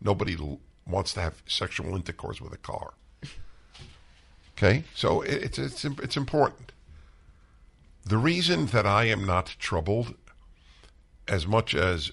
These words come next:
religious people, and it's not just Christians, it's mostly Christians, but th-, there are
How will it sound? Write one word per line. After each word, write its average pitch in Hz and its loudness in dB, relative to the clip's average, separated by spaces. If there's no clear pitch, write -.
religious 87 -2
people, - -4
and 113 -4
it's - -8
not 123 -2
just - -4
Christians, 104 -6
it's - -10
mostly 95 -2
Christians, - -10
but - -10
th-, - -10
there - -10
are 50 -8